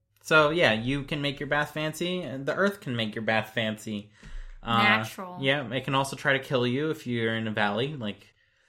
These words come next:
Speaker 1: stay away from those ones. But there's usually warning signs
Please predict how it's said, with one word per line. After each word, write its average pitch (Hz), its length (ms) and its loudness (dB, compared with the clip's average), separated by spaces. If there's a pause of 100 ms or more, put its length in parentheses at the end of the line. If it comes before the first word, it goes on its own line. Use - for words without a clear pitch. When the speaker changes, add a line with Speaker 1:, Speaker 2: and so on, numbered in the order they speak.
(320)
Speaker 1:
stay - 220 0
away 113 160 0
from 113 220 -4
those 107 180 2
ones. 127 320 -4
But 123 320 -2
there's 139 260 -4
usually 147 340 0
warning 131 340 2
signs 98 600 -6